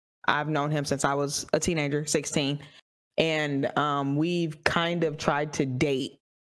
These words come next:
Um, this will been the fourth time. So we just, eh, different at, we've been in different points in our lives to where,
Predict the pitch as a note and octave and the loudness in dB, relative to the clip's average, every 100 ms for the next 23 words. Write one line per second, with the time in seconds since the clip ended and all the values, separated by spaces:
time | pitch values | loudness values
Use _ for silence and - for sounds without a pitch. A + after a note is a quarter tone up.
0 | _ - C3 B2+ B2+ B2+ B2+ - _ _ | _ 0 0 0 0 -2 -6 -12 _ _
1 | - - - E3+ F3 D3+ D3+ C#3+ - - | -20 -6 -2 0 0 0 0 -2 -2 0
2 | D3+ - - C3 C3 - - - - _ | 0 0 -2 -2 0 -2 -4 -8 -12 _
3 | - - C3 G2+ E2+ G#3+ - _ - - | -2 0 2 2 0 -4 -10 _ -20 -2
4 | - F3+ E3+ E3+ - - - - F3 G#3 | 0 0 0 -2 -2 -2 -2 0 2 2
5 | G#3+ F3 D#3+ E3+ E3+ F#3 D#3+ - _ - | 0 0 0 0 0 0 -2 -6 _ -2
6 | D3+ F#3 F3 D#3+ E3+ D3 F3 E3 D#3+ D3 | 0 2 2 0 0 0 0 0 0 0
7 | C3 C#3+ D3 C#3+ C#3+ - - C#3+ C#3 C3 | 2 0 0 0 -2 -2 0 2 2 0
8 | B2+ - | 0 -4